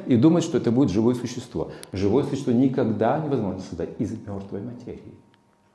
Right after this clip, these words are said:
Мертвое никогда не становится живым, живое никогда не становится мертвым. Тот, кто родился, обязан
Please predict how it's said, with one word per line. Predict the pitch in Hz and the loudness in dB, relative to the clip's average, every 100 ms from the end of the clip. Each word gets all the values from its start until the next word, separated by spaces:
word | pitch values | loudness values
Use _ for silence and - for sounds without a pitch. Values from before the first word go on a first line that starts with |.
| _ | _
Мертвое | 104 101 90 101 107 | -2 0 -2 -2 -2
никогда | 110 107 82 80 | -2 -4 -6 -8
не | 87 | -10
становится | - 98 104 123 | -8 -8 -6 -8
живым, | 135 170 95 - - - | -6 -2 -2 -4 -12 -14
живое | 85 92 80 | -6 -4 -2
никогда | 85 85 90 85 | -4 -4 -6 -6
не | 87 | -8
становится | 113 98 156 | -10 -10 -8
мертвым. | 175 - - 82 _ _ _ _ _ _ _ _ _ _ _ _ _ _ _ _ _ _ - - - | -8 -10 -14 -20 _ _ _ _ _ _ _ _ _ _ _ _ _ _ _ _ _ _ -20 -20 8
Тот, | 202 202 | 10 10
кто | 196 | 6
родился, | 165 151 208 214 - 95 - - | 6 6 6 6 4 -2 -4 0
обязан | 131 151 143 165 143 | 4 6 6 6 4